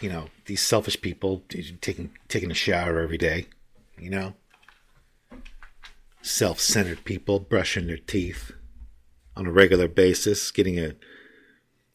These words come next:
sound, intelligent, you know, plan with their health where they see people on a regular basis, doctors, and that's ridiculous. That's selfishness and self-centeredness,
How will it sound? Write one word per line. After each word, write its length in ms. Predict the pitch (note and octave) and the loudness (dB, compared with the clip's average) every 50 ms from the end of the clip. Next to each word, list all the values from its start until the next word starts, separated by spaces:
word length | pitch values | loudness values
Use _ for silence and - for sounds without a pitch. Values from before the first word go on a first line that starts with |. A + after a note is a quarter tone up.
| - - | -8 -4
sound, 480 | - - - - G2+ G2 G2 G2 F#2 | -4 0 2 2 2 4 2 2 2
intelligent, 640 | F2 E2 F2 - - G2 F#2 F#2+ F2+ - F#2+ F2 D#2+ - _ _ _ _ | 0 -4 -4 -2 0 2 2 2 2 0 -4 -6 -6 -10 _ _ _ _
you 140 | _ G2 F#2 | _ -8 -6
know, 240 | F2 D#2 D2+ E2 E2 - _ _ _ _ _ _ _ _ _ _ _ _ _ _ _ _ _ _ _ _ _ _ - - - - | -6 -6 -8 -8 -12 -14 _ _ _ _ _ _ _ _ _ _ _ _ _ _ _ _ _ _ _ _ _ _ -20 -20 -20 -16
plan 300 | - - F#2 F#2+ G#2 G#2 | -10 -4 0 0 0 0
with 100 | F2+ - | -2 -2
their 160 | - E2 D#2+ | -2 -2 -2
health 420 | - - G#2 G2+ A2 A#2 - - - | 0 2 4 4 4 4 2 0 2
where 100 | F#2+ F2 | 4 4
they 80 | F2+ F2 | 6 4
see 260 | - - - A2+ G#2 | 2 2 2 2 0
people 340 | G#2 - A#2 G#2+ - G#2 G2 | 0 -2 -8 -2 2 2 2
on 120 | G2 F#2+ | 4 2
a 60 | F#2+ | 4
regular 340 | F2+ G2+ G2+ F#2+ G2 G2 F#2+ | 6 6 6 8 6 2 2
basis, 480 | F2+ - G#2 G#2 G2 - - A2 G2+ - | 2 4 6 6 6 6 2 0 0 0
doctors, 640 | - G2+ F#2+ G2 - - - G#2 G2 G#2 G2 - - | 0 0 0 0 0 0 2 4 4 4 4 2 0
and 240 | F2+ E2 D#2+ D#2 - - - - - - - - - - - - - - - - - - _ - - - _ _ - - _ _ _ _ _ _ _ _ _ _ _ _ _ _ _ _ _ _ | -2 -4 -6 -8 -10 -10 -12 -12 -14 -14 -14 -16 -18 -18 -20 -20 -20 -20 -20 -20 -20 -20 _ -20 -20 -20 _ _ -20 -20 _ _ _ _ _ _ _ _ _ _ _ _ _ _ _ _ _ _
that's 360 | - G2 F#2+ - - - - | -4 -4 -2 -2 -4 -4 -4
ridiculous. 540 | D#2 D#2+ - G#2 G2 - - - - - - | -8 -2 2 2 2 2 2 -8 -8 -6 -4
That's 200 | - F2+ - - | -4 -4 -4 -4
selfishness 680 | - - - F#2+ F2 - F2 - - - E2 - - | 0 0 0 0 0 -2 -6 -4 -4 -6 -6 -6 -8
and 120 | D#2 D#2 - | -8 -6 -4
self-centeredness, 960 | - - G2 F2+ - - - - G2+ G#2 G2 E2+ D#2 C#2+ - - - - | 0 0 0 0 -2 -4 -4 -2 -2 -2 -2 -2 -4 -8 -10 -12 -14 -14